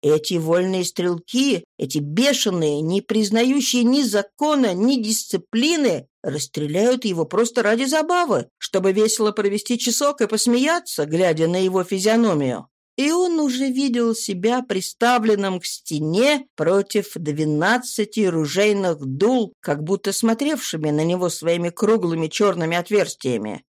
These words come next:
А что, если ему встретится французская армия?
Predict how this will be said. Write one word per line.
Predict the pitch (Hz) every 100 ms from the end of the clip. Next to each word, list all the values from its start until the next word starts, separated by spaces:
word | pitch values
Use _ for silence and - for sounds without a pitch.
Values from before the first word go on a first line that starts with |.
| _ _ _ -
А | 160
что, | 170 - - 339
если | 330 294 311 - 269
ему | 269 262 269
встретится | - 262 269 254 254 269
французская | 262 277 285 294 254 160 - 156 151
армия? | 156 156 143 127